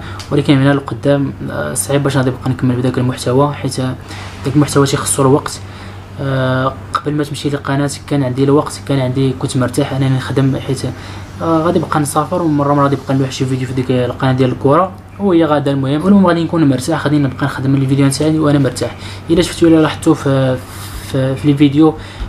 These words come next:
ما كنقول لكم لا بارطاجيو، ما كنقول لكم لا ديروا جيم، لا لايك،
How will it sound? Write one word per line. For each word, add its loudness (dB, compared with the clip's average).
ما -2
كنقول 2
لكم 0
لا -2
بارطاجيو، 2
ما 0
كنقول 0
لكم 0
لا 2
ديروا 4
جيم، 4
لا 2
لايك، 4